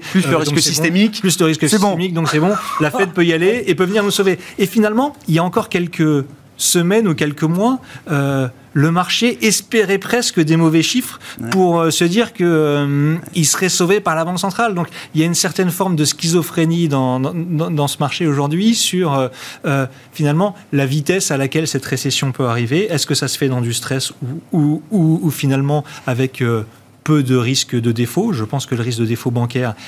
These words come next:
Speaker 2: est très limité. Il est forcément encore moins de ce côté de l'Atlantique que, qu'aux États-Unis. Mais, euh, oui, euh, le ralentissement économique, ça va accentuer le ralentissement économique auquel on s'attend, euh, cette année.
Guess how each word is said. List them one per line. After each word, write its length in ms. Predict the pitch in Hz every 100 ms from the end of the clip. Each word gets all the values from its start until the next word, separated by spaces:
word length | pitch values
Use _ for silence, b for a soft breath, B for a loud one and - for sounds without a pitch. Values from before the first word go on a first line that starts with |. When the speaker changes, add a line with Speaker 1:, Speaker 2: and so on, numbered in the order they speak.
| B
Speaker 2:
est 160 | 143 107 - -
très 200 | - 147
limité. 540 | 143 147 147 180 214 220 B B
Il 180 | 123 117
est 60 |
forcément 880 | 113 147 - 156 143 139 127 110 113 -
encore 340 | 135 - 127
moins 240 | 139 143 143
de 100 | 117
ce 80 |
côté 220 | - 127 127
de 80 |
l'Atlantique 600 | 120 120 123 - 131 - - B B
que, 580 | 135 120 120 117 117 117 - - 156
qu'aux 80 | 131
États-Unis. 640 | 127 120 123 131 170 220 B B
Mais, 300 | 131 131 147 131
euh, 420 | 120 117 113 110
oui, 300 | 117 180 170
euh, 640 | 113 110 107 107 107 110
le 160 | 110 113
ralentissement 520 | 120 117 113 - 120
économique, 420 | 117 113 113 170
ça 160 | - 139
va 160 | 117 156
accentuer 420 | 170 135 - 120
le 80 | 131
ralentissement 380 | 117 113 -
économique 520 | 120 120 110 113 147 - B B
auquel 260 | 127 113 131
on 60 |
s'attend, 420 | 120 113 - 123 123
euh, 20 |
cette 200 | - 127
année. 140 | 120